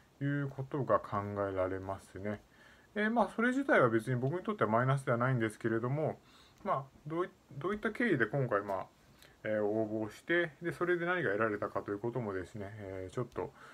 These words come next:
共有してみたいなと、えー、思います。まあ、もともと金庫西野さんのオンラインサロンに僕も入っているので、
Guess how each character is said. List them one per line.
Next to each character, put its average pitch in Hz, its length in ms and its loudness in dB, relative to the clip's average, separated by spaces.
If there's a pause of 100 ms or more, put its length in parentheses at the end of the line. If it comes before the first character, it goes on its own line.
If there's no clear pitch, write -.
(200)
共 113 140 4
有 110 140 2
し - 80 -14
て - 80 -2
み 110 160 0
た 117 120 4
い 107 60 0
な 92 180 0
と、 - 220 -10
え 98 160 -4
ー、 95 60 -6
思 92 260 -8
い 92 80 -12
ま 98 240 -6
す。 - 160 -18 (520)
ま 208 80 4
あ、 - 20 6
も 180 140 -2
と 247 120 -2
も 262 140 -2
と 240 260 0
金 226 180 -2
庫 233 120 -2
西 240 180 0
野 190 120 0
さ 135 140 4
ん 110 60 0
の 107 140 0
オ 131 60 0
ン 135 80 2
ラ 139 120 4
イ 143 40 -2
ン - 20 -4
サ 151 100 2
ロ 123 80 2
ン 107 60 -2
に 101 40 -6
僕 104 200 -4
も 113 80 -2
入 156 200 -2
っ - 40 -2
て 107 140 -4
い - 20 2
る 104 120 0
の 104 140 -2
で、 131 220 2